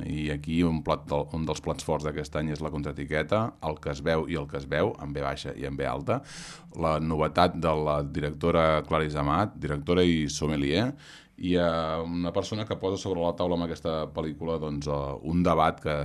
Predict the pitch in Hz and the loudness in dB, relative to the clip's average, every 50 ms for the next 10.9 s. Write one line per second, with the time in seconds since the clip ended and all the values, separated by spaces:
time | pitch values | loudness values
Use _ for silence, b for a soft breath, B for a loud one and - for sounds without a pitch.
0 | 73 73 73 73 - - 78 76 76 76 76 73 73 73 73 71 71 69 69 69 | -4 -6 -8 -10 -6 -4 -2 0 0 0 0 0 0 0 0 0 0 -2 -2 -4
1 | 69 - 82 80 85 80 87 87 87 85 82 78 76 76 73 76 73 73 73 73 | -2 2 2 4 4 6 6 6 6 6 4 4 2 0 0 0 0 -2 -2 -2
2 | 78 76 73 76 73 71 73 73 73 73 73 73 73 71 73 80 71 76 71 71 | -2 -2 0 -2 -2 0 0 -2 0 0 0 0 0 -2 -2 -4 -4 -2 -2 -2
3 | 73 73 - - 85 76 78 78 - - - - 95 90 - - - 92 90 92 | -2 -4 -4 -2 0 0 0 0 -2 -2 2 4 4 4 4 4 4 6 6 6
4 | 101 98 B B B B B B B - - 85 82 78 80 82 82 78 - 87 | 4 0 B B B B B B B -4 -2 0 0 2 2 0 0 0 0 0
5 | 80 78 80 80 82 - - - - 85 80 78 78 78 76 - 92 82 80 80 | 2 2 4 2 2 0 0 -2 0 0 0 0 0 -2 0 2 2 4 6 4
6 | 80 73 - - - 87 87 85 80 78 76 - 85 80 76 78 73 73 78 78 | 4 2 2 2 2 4 4 4 2 0 0 0 -2 0 0 0 -2 -2 -2 0
7 | 80 80 76 80 73 71 73 76 73 73 73 73 71 76 71 71 73 73 76 73 | 0 0 0 0 -2 -2 -2 -2 -2 -2 -2 -2 -2 -4 -2 -2 -2 0 0 0
8 | 71 78 87 101 113 110 B B B B B B - - 90 - - 73 71 73 | 0 0 0 0 0 -2 B B B B B B -10 -8 -6 -4 -2 -4 -2 -2
9 | - 76 76 78 78 76 - 87 82 82 80 - - 87 82 80 78 - 82 82 | -2 -2 -2 -2 -4 -2 0 0 0 2 0 0 0 0 2 0 0 0 0 0
10 | 80 73 87 82 82 80 - 76 76 73 78 76 73 78 80 78 - - | 0 0 0 0 0 0 -2 -4 -2 0 2 2 4 4 2 2 0 -2